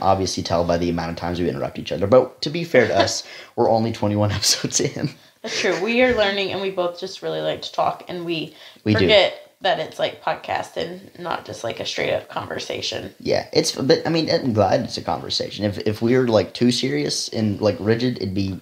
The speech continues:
Speaker 1: incredibly awkward.
Speaker 2: I mean, it is
Speaker 1: Um,
Speaker 2: that, though.
Speaker 1: It is that, though.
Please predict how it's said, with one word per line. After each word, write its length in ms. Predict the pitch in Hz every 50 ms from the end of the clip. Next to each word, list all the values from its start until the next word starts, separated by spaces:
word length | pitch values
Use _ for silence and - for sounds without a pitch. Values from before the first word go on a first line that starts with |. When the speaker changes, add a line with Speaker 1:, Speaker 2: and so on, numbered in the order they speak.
| - -
Speaker 1:
incredibly 640 | 95 87 82 - - - 123 113 101 87 82 73 -
awkward. 460 | - - - - - - - - - - - - - -
Speaker 2:
I 60 | -
mean, 220 | 185 185 170 160 151
it 180 | 139 - -
is 100 | - 151 -
Speaker 1:
Um, 140 | 156 160 165
Speaker 2:
that, 260 | 156 135 - - -
though. 220 | 135 143 160 - - - - _ _ _
Speaker 1:
It 160 | - 113 98
is 160 | 90 82 78 -
that, 240 | - 67 - - -
though. 140 | - -